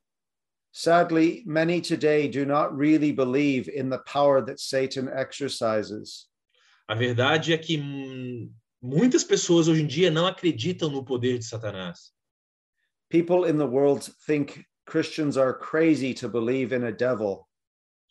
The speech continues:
Speaker 2: As pessoas não crentes acham que os cristãos são loucos de acreditar no diabo.
Speaker 1: But even some Christians and preachers act like there is no devil.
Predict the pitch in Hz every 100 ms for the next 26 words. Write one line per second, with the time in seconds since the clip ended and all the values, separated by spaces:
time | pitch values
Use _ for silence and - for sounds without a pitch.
0 | - - - 131 117 156 165 135 - -
1 | - - 120 131 147 - 139 185 160 139
2 | 160 175 160 156 156 - 131 - 175 175
3 | 185 160 151 226 - 143 113 139 135 135
4 | 139 123 135 139 120 120 101 87 _ _
5 | _ _ _ _ _ - 139 160 175 175
6 | 170 - 160 147 - 202 190 - 156 135
7 | 139 139 - 202 202 151 131 - 165 180
8 | 180 - 143 143 - 139 139 160 139 143
9 | 139 113 113 98 95 78